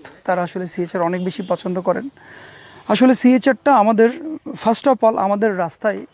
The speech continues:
অনেক ব্যারিয়ার রয়েছে, দেখ-, যেগুলো আপনি দেখেছেন, lots of speed breaker রয়েছে। তো ওই জায়গাগুলো থেকে আসলে এসইউভি গাড়ি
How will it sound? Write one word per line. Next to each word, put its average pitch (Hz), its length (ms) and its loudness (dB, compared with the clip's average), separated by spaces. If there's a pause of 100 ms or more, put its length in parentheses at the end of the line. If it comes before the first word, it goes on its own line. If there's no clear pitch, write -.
অনেক 190 220 -8
ব্যারিয়ার 190 400 2
রয়েছে, 180 300 -4
দেখ-, 180 300 -8
যেগুলো 185 260 0
আপনি 175 180 -2
দেখেছেন, 175 420 -4 (520)
lots 196 220 4
of 220 80 4
speed 220 300 2
breaker 185 260 2
রয়েছে। 175 380 -2 (520)
তো 220 80 2
ওই 254 160 6
জায়গাগুলো 247 540 4
থেকে 208 360 -2
আসলে 226 380 2
এসইউভি 220 420 0
গাড়ি 226 360 -2